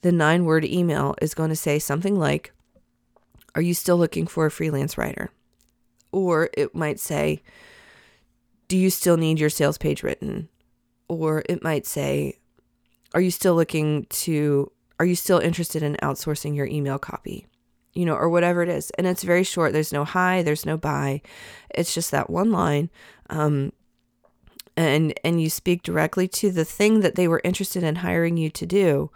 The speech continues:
Um, and you phrase it in this question of, "Do you still need this? Do you still want this? Are you still looking for this?" Um, and it's really, because it's a really open-ended question,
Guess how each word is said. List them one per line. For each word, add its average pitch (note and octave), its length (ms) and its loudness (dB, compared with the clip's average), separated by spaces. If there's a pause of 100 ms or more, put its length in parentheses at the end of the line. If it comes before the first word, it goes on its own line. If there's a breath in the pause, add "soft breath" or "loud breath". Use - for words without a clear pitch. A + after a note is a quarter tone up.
(580 loud breath)
Um, D3 400 -4 (320)
and F3+ 120 4
you F3 60 0
phrase F#3 260 4
it E3+ 80 0
in E3+ 120 4
this E3+ 120 2
question F3+ 460 0
of, C#3+ 220 0
"Do D#3+ 100 -4
you E3 80 2
still F3 300 2
need E3 220 0
this? D3+ 200 0
Do - 120 -6
you D#3 60 0
still D#3 200 -2
want C#3+ 220 -2
this? - 200 -4
Are - 80 0
you D3+ 80 0
still D3 240 -2
looking C#3+ 300 -2
for - 160 -12
this?" - 400 -8 (480 loud breath)
Um, D3+ 360 -2
and F3 140 2
it's D#3+ 160 0
really, F3 460 4 (160)
because G#3+ 340 2
it's G3 140 4
a E3 80 6
really A3 500 4
open-ended F#3 540 2
question, D3+ 580 -2